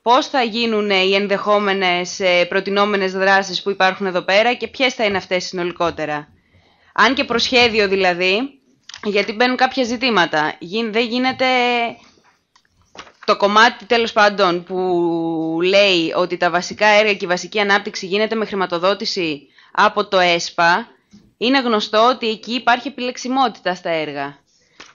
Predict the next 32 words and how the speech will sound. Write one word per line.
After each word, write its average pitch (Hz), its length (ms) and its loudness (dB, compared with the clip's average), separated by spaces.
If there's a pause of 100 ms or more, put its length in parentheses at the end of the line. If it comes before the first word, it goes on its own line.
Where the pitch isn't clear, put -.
Δηλαδή, 208 420 2
τι 277 120 -4
θα 277 100 0
γίνει 208 420 0
αν 190 160 0
δεν 190 100 -2
γίνουν, 190 380 -2
ε, 170 220 0
επιλέξιμα 185 680 -2
μια 196 240 0
σειρά 185 380 0
σχέδια 175 520 -2
δράσης 175 800 -2
και 180 100 -2
ανάπτυξης, 175 880 -2 (380)
που 214 400 0
άσχετα 240 380 2
αν 220 100 0
συμφωνούμε 202 440 -2
ή 190 40 0
διαφωνούμε 185 440 0
με 185 100 -2
το 175 100 0
πώς 185 160 -2
θα 185 100 -2
γίνουν, 170 580 0 (300)
ε, 170 920 2
καταθέτει 196 500 -2
εδώ 185 160 0
η 185 60 2
Δημοτική 185 480 -4
Αρχή 170 520 -4